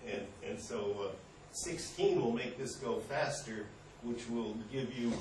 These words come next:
uh, more, uh, chain termination at, uh, at, uh, atmospheric pressure, at, atmospheric experiment, and that will slow down the, uh, the, uh, the chemistry,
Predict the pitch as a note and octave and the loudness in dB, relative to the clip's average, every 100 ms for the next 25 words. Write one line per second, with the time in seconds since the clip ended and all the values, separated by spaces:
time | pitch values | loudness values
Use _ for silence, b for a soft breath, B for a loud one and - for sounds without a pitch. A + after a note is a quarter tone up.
0 | - G2 G2 - A2 A#2+ B2+ B2 - - | -2 -6 -6 -6 -2 0 4 2 2 -4
1 | - G2 F#2+ - - - - - - C#3 | -6 -6 -8 -12 -16 -16 -18 -14 -6 -2
2 | C3 - A#3 A#3 G#3 G#3 - - - A3+ | 0 0 0 0 2 2 2 2 0 -4
3 | - - - - - - - - - - | -4 -10 -14 -18 -18 -10 -6 -6 -8 -10
4 | - F2+ F2+ - - G2+ G2 - A2 F#2+ | -8 -6 -6 -8 -6 -4 -4 -6 -10 -6
5 | G2 G2+ A#2+ G2 - D3 D#3+ - A#2 - | -6 -2 0 0 -4 -2 -2 -2 -4 -4
6 | A2+ A2 G#2+ - - A#2 A#2 G#2 - E3+ | -6 -10 -10 -12 -8 -4 -4 -4 -8 -4
7 | F3+ - A#2+ - - F#2+ F2+ F#2+ - - | -4 -4 -8 -10 -8 -6 -4 -6 -8 -10
8 | - - - - G3+ - - G#2+ G#2+ - | -12 -12 -8 -6 -2 -2 -2 -4 -4 -2
9 | - A#2 A2+ G#2+ G2+ G#2+ G#2+ F#2+ - F#2 | -2 0 2 2 0 0 0 -4 -10 -12
10 | G2+ G#2+ B2+ - - A#2 G2 F#2 G2 G2 | -10 -8 -6 -8 -10 -14 -12 -8 -6 -6
11 | - - - - - - D3+ E3+ D3 - | -10 -12 -14 -14 -14 -6 0 2 2 -2
12 | A#2+ A#2 | -2 0